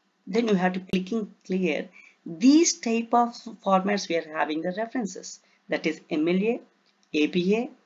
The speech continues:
Chicago, Harvard, Vancar. So here whatever the title or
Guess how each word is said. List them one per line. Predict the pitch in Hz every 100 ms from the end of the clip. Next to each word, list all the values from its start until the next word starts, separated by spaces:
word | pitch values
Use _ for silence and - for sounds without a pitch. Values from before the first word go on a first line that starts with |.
| _ -
Chicago, | - 151 160 160 202 240 - _ _
Harvard, | - 147 143 160 202 269 - _ _ -
Vancar. | 196 185 185 - - _ _ _ _ _ _
So | - 311
here | 311 247 226 415 - _ _ _ -
whatever | 196 247 302 311 330
the | 320 302 294 - - _ _ _ _ -
title | 185 185 226 262 294 _ _ _ _ -
or | 156 165 220